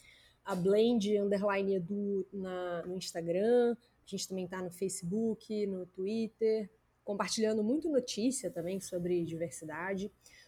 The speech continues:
O nosso site oficial, né, pra você ver um pouquinho mais sobre portfólio de clientes, os produtos que a gente oferece, nossa equipe.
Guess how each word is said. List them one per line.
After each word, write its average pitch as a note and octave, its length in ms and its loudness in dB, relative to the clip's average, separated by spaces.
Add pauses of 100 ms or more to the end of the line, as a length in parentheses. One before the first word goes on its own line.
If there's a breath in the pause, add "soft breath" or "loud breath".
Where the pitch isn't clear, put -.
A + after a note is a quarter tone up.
(140 soft breath)
O G#3 60 -6
nosso A3+ 240 0
site A3 440 4
oficial, F3 800 0
né, E3+ 240 -6
pra F3 140 -10
você E3+ 260 -4
ver F3 160 -2
um F#3+ 60 -2
pouquinho F#3 300 -6
mais F#3 200 -4
sobre F#3 420 0 (300 soft breath)
portfólio A#3+ 600 2
de F#3+ 100 -4
clientes, G3+ 880 0
os F3 120 -10
produtos F#3+ 420 -4
que - 80 -6
a G3+ 40 -2
gente F3+ 220 -6
oferece, F#3+ 840 0
nossa F#3+ 220 -10
equipe. G#3+ 800 -4